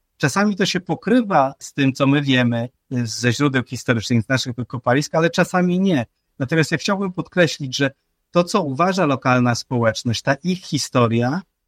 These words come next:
jest tak samo ważna, jak to, co my odkrywamy, tak? Bo oni w to wierzą i to jest część ich tożsamości, więc my nie wartościujemy pomiędzy tak zwaną prawdą historyczną, tak? A, a tym, tą ich, y, własną tradycją.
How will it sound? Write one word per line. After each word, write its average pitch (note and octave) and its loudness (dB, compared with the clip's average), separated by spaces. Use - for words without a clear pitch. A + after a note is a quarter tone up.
jest D3 0
tak - -2
samo F3+ 0
ważna, D#3+ 0
jak C#3 -4
to, D#3+ 2
co C#3+ 0
my C#3+ 2
odkrywamy, B2 -2
tak? C#3+ -4
Bo D#3+ -2
oni D#3+ 0
w - -16
to C#3+ -2
wierzą C3+ 0
i C#3 -12
to E3 0
jest - 0
część F3 0
ich C#3 -6
tożsamości, C#3+ -2
więc B2+ -6
my D#3+ 4
nie F3+ 4
wartościujemy E3 -2
pomiędzy B2+ 0
tak B2 -4
zwaną C3 -2
prawdą C3 0
historyczną, A#2+ -2
tak? C#3+ 2
A, B2+ 2
a B2+ 0
tym, C#3 2
tą C3+ 2
ich, C#3+ -2
y, C3+ -2
własną B2 2
tradycją. - -4